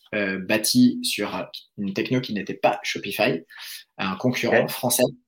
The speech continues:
Speaker 1: euh, qui fait, euh, qui fait plutôt du bon travail, en tout cas qui progresse bien dans le domaine,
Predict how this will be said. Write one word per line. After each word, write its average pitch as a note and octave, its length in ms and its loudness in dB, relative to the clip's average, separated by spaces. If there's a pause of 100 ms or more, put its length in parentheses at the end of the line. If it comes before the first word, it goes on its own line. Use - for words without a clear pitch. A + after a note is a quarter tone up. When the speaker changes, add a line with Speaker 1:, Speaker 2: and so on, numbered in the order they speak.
(320)
Speaker 1:
euh, G2 500 0 (100)
qui - 180 0
fait, A2+ 300 4
euh, G#2+ 120 4
qui - 140 -2
fait G#2+ 120 0
plutôt C3 260 4
du B2 140 6
bon B2 160 4
travail, C3+ 340 6
en A2+ 80 4
tout - 100 -4
cas C#3 120 2
qui A2+ 160 -4
progresse G2+ 500 -4
bien C#3 220 4
dans B2+ 100 4
le A2+ 100 0
domaine, B2 420 2